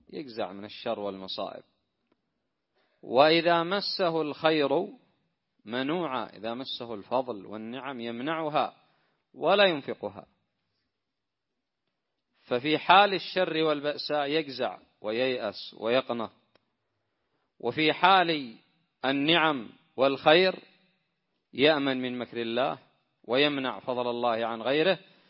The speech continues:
بل يتخذ ذلك الفضل من الله سبحانه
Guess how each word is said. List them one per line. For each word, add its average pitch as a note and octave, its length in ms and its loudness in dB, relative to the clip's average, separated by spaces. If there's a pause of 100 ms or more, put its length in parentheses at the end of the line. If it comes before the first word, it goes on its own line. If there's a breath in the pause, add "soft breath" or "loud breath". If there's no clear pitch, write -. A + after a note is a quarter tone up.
(200 soft breath)
بل C#3+ 400 0
يتخذ E3+ 760 0
ذلك D#3 360 2
الفضل C#3+ 360 -4
من C#3 120 -6
الله C3+ 400 -2
سبحانه D#3 680 0